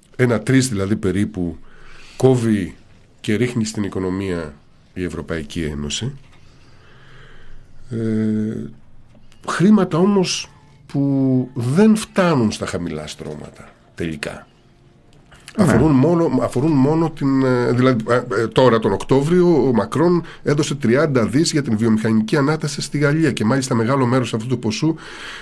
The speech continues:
Speaker 1: αφορούσε την, ε, ανανέωση του πυρηνικού δικτύου παραγωγής ενέργειας.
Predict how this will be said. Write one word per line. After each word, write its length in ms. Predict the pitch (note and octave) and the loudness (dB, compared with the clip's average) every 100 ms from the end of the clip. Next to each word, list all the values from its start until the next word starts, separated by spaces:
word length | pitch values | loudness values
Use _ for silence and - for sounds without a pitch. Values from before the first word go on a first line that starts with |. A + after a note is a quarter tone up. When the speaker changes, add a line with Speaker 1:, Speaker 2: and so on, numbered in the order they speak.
| - | -6
Speaker 1:
αφορούσε 420 | - C3 D3 D3 | 0 2 0 -2
την, 300 | C#3+ C3+ B2 | 0 0 2
ε, 200 | B2 A#2 - | 2 0 0
ανανέωση 540 | B2 A2+ A#2 D3+ - | 0 2 2 2 0
του 100 | C#3 | -2
πυρηνικού 400 | B2+ B2 A2+ D3+ | 0 0 0 0
δικτύου 400 | C3+ - - C3+ | -2 -2 0 0
παραγωγής 520 | G#2+ F2+ E2+ D#2 E2+ | 0 -2 -4 -6 -6
ενέργειας. 640 | E2+ E2 D#2 D2 C#2+ C#2+ | -6 -6 -8 -8 -12 -16